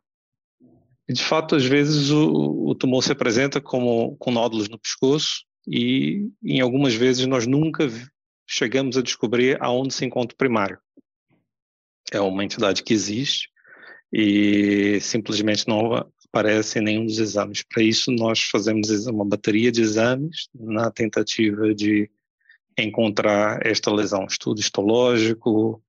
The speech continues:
pesquisa de vírus, citoquímica, endoscopias, mesmo a pet, eh, precisam ser realizados para excluirmos outros tumores que não sejam os tumores de cabeça e pescoço, que podem, ehm,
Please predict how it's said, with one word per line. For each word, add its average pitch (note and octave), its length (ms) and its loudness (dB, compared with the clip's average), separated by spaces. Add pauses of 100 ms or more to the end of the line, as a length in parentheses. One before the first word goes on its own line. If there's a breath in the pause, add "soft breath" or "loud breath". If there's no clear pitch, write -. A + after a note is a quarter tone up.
(240)
pesquisa G#2 440 2
de F#2+ 100 0
vírus, G#2+ 680 2
citoquímica, A2+ 840 0
endoscopias, A2+ 1120 0
mesmo G#2+ 300 0
a G2+ 40 -2
pet, A#2+ 440 0 (960)
eh, B2+ 560 0 (160)
precisam A#2 300 -2
ser C3+ 140 0
realizados B2 520 2
para C3 160 -2
excluirmos B2+ 680 0
outros C3 400 -2
tumores A#2+ 460 -4
que - 120 -12
não B2 160 -2
sejam A#2 300 -2
os - 80 -12
tumores A2+ 380 -2
de - 100 -6
cabeça A2 380 0
e - 20 -20
pescoço, - 640 0 (240)
que - 100 -10
podem, A2+ 640 -2 (560)
ehm, G#2 680 -2